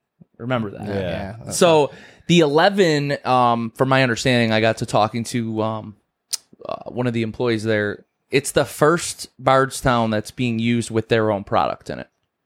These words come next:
Speaker 3: Oh, okay, 'cause they be-, they were
Speaker 1: They were, they think they were sourcing.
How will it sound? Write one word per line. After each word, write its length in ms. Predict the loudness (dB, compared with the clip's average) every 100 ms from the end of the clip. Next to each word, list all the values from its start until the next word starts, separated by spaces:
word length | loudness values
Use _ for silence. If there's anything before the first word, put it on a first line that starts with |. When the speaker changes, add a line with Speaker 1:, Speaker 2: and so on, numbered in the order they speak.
| _ _ _ _ 0
Speaker 3:
Oh, 140 | 2
okay, 220 | 4 2
'cause 180 | 2 0
they 120 | 0
be-, 180 | 0 0
they 100 | 0
were 100 | 2
Speaker 1:
They 100 | 4
were, 140 | 2 0
they 280 | -4 0 2
think 160 | 2
they 120 | 2
were 80 | 0
sourcing. 480 | 2 2 2 -2 -8